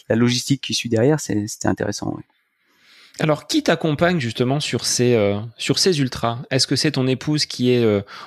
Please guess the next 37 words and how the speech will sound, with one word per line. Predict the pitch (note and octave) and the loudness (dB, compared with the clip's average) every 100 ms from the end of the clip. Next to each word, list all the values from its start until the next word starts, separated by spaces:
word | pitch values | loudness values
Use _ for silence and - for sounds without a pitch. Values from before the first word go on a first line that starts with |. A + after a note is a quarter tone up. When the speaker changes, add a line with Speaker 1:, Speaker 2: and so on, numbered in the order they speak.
| - | -2
Speaker 2:
aux | A#2+ | 2
manettes | B2+ D3 D3+ D3+ - | 2 4 2 0 -4
et | - | 0
aux | A#2 | 0
commandes | C#3 C3+ C#3+ C3+ | 2 2 2 2
du, | A#2+ A#2+ | 2 2
du | A2 | 2
ravitaillement ? | A#2+ B2+ B2 C3+ C#3 F#3 | 0 0 2 2 4 2
Est-ce | F3 - | 2 2
que | |
vous | C#3 A#2 | 2 4
avez | A2+ B2+ | 4 4
des, | A2+ G2+ - - - G#2+ | 4 2 -2 -18 -16 -2
des | G#2+ | 0
personnes | B2 A#2+ - C3 B2 | 2 0 2 2 0
extérieures, | - A#2+ A#2 B2 C3+ C3 | 0 0 4 4 4 4
euh, | A2+ G#2+ G#2 - | 4 4 2 -4
qui, | - A2+ G#2+ | -6 0 2
euh, | G2 - - - - | 2 -4 -16 -18 -6
qui | B2 | -2
peuvent | C#3 C3+ | 0 2
justement | A#2 - A#2 C3 | 0 0 2 2
vous | A#2+ A2+ | 2 0
apporter | G#2+ A#2 - A#2 | 0 -2 0 -2
ces, | - A2+ G#2+ | 0 2 4
euh, | F#2+ F#2+ - - - - | 4 0 -6 -18 -18 -8
euh, | G#2 F#2 F2+ G2 G2+ G2 | -4 -2 -2 -2 -2 -4
ce | - | -4
soutien, | F#2+ B2 A#2 F#3 B3+ | -2 -2 0 -2 -2
cette, | - - A2+ - | -6 -2 -2 2
euh, | G#2 G2+ | 4 4
cette | G#2 A2+ B2+ | 2 0 2
logistique ? | A#2 A#2+ - G3 - - | 0 0 0 -2 -4 -2
Comment | C#3 D3+ | 0 0
tu, | D#3 - C3+ | -2 0 4
euh, | A#2+ A2 A2 - - - - | 4 2 -2 -10 -20 -8 -2
organises | C3 C3+ C3 D#3 D#3 | 2 2 2 2 4